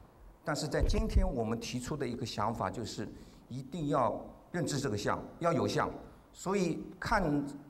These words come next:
这个火焰的思想的一个很重要一点，说论相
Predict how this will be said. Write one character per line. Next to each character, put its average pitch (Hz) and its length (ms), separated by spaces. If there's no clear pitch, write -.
这 151 100
个 127 240
火 117 180
焰 143 380
的 127 320
思 208 180
想 120 240
的 110 160
一 117 80
个 123 140
很 117 100
重 143 200
要 131 160
一 - 20
点， 110 160
说 - 160
论 202 180
相 175 240